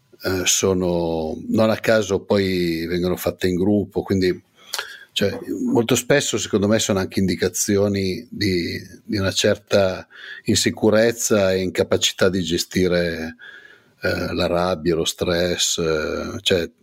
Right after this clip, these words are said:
il gruppo ti fa forte, eh, la gente si scusa perché dic-, fa delle cose assurde,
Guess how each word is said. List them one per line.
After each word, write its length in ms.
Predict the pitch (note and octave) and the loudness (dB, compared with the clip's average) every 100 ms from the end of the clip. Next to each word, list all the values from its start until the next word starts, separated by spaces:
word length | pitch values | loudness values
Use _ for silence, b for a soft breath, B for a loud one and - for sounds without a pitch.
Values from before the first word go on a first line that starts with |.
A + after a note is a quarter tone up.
| - | -6
il 120 | A#2+ | -2
gruppo 300 | G#2 A2 - | 2 2 2
ti 120 | - F#2+ | -2 0
fa 140 | A#2 | 0
forte, 920 | G#2 G#2+ G#2 G#2+ G2+ - G2+ F#2+ F2 - B B B B - | 2 4 4 4 0 0 2 2 -2 -8 B B B B -6
eh, 680 | - F2 E2 E2 E2+ E2 - - _ - | -2 -2 -2 -4 -6 -8 -12 -20 _ -2
la 140 | A2+ | 0
gente 760 | G2 A2 - G#2 F#2+ F#2 F2 E2 | 2 2 2 2 4 2 0 0
si 160 | - | -2
scusa 420 | F#2+ - G#2 F#2+ G2 | -2 0 0 2 0
perché 600 | F2+ - - F2+ E2+ - | -2 0 2 2 0 -6
dic-, 400 | - A#2 G#2+ - | -6 -2 0 0
fa 140 | - A#2+ | 0 2
delle 220 | A#2+ G#2+ | 2 2
cose 400 | - A2 G#2 G2+ | 2 2 2 0
assurde, 800 | - - - A2+ F#2+ F2 E2 | -2 -2 2 4 2 -2 -4